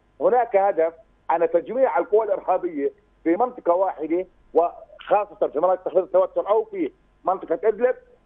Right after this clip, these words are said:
يعني بالع-، بالعلم السياسي أنه سيتم التفاوض عليهم وليس معهم. نحن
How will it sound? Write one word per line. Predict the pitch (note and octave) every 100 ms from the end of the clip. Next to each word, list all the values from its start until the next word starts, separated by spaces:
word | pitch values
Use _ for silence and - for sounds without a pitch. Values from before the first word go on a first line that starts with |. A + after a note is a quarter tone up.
| _
يعني | - G#3+ F#3 F#3+ D#3+
بالع-، | C#3+ D3+ C#3 E3+ D3
بالعلم | C#3+ C#3 D#3+ F#3
السياسي | E3+ F3+ F#3+ G3 A#3 A#3+ - _ _ - F#3
أنه | G3 F3+ D#4
سيتم | F3+ E3+ E3+ A3+ A3
التفاوض | - F#3+ G#3+ A3 G#3 E3+
عليهم | E3 A3 B3 G#3 A3
وليس | G#3 A3+ -
معهم. | F#3+ G3 D#3 A#2+ _ _ _ _ _ _ _ _ -
نحن | G3 - F#3+ A#3